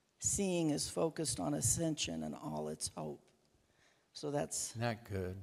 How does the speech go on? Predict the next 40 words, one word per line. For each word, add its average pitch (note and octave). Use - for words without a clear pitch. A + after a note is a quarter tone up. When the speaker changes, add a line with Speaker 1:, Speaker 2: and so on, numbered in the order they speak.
Speaker 1:
that's D3
very D#3+
good. C#3+
Speaker 2:
That's A2
really G2+
good. F#2
Speaker 1:
Thank F2+
you. D#3
Thank F#3
you, E3
Ralph. D3
Speaker 2:
Hey, C#3+
Ralph, B2
that'll C3+
preach, C3
and, A#2
uh, G#2+
Speaker 1:
<laughs> A#2+
Speaker 2:
we're B2
gonna C3
do A#2+
something A#2+
with A#2+
that. G#2
I G#2
don't A2
know, A2
create A#2+
a A2
slide G#2+
at G2+
least. G#2+
It'll G#2+
wind G2+
up G2+
in G#2
our, G2
our G#2
slide G2+
deck, F#2